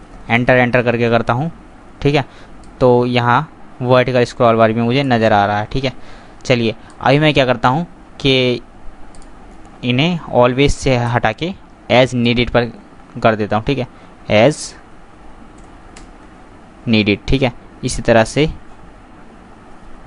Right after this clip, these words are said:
इसे भी कर देता हूँ as needed, Okay।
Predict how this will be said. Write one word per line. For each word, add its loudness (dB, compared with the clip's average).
इसे 0
भी 2
कर 4
देता 0
हूँ -2
as 2
needed, -2
Okay। -4